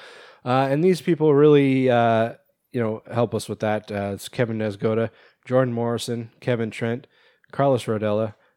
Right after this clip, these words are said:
The Horror Addicts, Max Zaleski, and Aaron Meyer. So thank you so much, guys, for your, uh, support. It really does go a long way to helping us, uh, keep the show running. Uh, Taylor, if anybody else wants to become one of these special people,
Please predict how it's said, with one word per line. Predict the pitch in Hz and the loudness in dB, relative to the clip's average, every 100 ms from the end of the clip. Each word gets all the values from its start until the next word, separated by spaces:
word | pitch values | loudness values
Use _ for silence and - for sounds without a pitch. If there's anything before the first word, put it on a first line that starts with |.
| - | -12
The | - | -2
Horror | 120 113 | 0 0
Addicts, | 101 110 135 - - - | 0 -2 -4 -8 -16 -8
Max | 107 135 - | -4 -4 -2
Zaleski, | 120 131 - 139 - | -2 -2 -4 -10 -6
and | 117 123 - | -4 -4 -4
Aaron | 120 131 123 110 | -6 -4 -6 -8
Meyer. | 107 117 107 85 69 _ _ _ _ _ | -6 -4 -4 -6 -12 _ _ _ _ _
So | 110 104 104 | -14 -12 -10
thank | - 151 151 | -2 -4 0
you | 143 120 | -2 -2
so | - 151 | 0 0
much, | 139 120 | 2 -2
guys, | - 113 110 - | 0 0 0 -4
for | - | -6
your, | 104 98 101 101 | -4 -2 -4 -4
uh, | 95 98 | -6 -10
support. | 95 110 - 113 107 | -10 -12 -6 -4 -4
It | 95 | -6
really | 107 101 | -6 -4
does | 107 101 | -4 -6
go | - 107 | -4 -4
a | 95 | -2
long | 110 123 117 | 0 0 2
way | 120 117 107 _ _ - - _ | 0 0 -2 _ _ -20 -20 _
to | - | -8
helping | 101 101 110 104 | -4 -4 -4 -4
us, | 104 - - | -4 -4 -4
uh, | 101 98 | -2 -4
keep | - 113 | -8 -10
the | 104 | -8
show | - 107 | -6 -4
running. | 98 101 104 101 _ _ - - _ - | -4 -4 -6 -8 _ _ -20 -20 _ -8
Uh, | 101 98 95 | -4 -2 -2
Taylor, | 120 139 135 _ _ _ _ | 0 0 -2 _ _ _ _
if | - | -6
anybody | 123 110 107 104 | -4 0 0 2
else | 143 - | 0 0
wants | 120 - | -4 -4
to | |
become | 110 104 117 107 107 | -8 -6 -6 -6 -6
one | - 107 104 | -8 -6 -6
of | 101 | -4
these | 104 104 98 101 107 | -4 -6 -8 -12 -12
special | - - 107 110 104 | -10 -4 -4 -2 -6
people, | 107 101 131 | -6 -6 -8